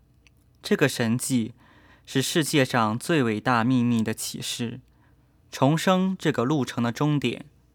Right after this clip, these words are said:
就是古往今来最大的神迹，甚至比宇宙被创造这件事更伟大。我们的言语无法表达救赎的神奇。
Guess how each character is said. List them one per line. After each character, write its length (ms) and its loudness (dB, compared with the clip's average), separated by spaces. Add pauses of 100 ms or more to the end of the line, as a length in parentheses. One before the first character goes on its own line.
(1200)
就 160 2
是 120 0
古 220 2
往 240 6
今 220 2
来 240 2
最 240 0
大 160 2
的 100 0
神 300 -4
迹， 400 -4 (480)
甚 260 0
至 160 -2
比 180 2
宇 140 2
宙 320 4
被 160 2
创 320 2
造 220 4
这 120 -4
件 220 0
事 220 0
更 240 2
伟 180 -4
大。 340 2 (800)
我 100 4
们 100 4
的 120 4
言 300 2
语 300 -4 (200)
无 120 -2
法 180 4
表 240 0
达 280 2
救 280 0
赎 180 -8
的 120 0
神 260 -2
奇。 380 -6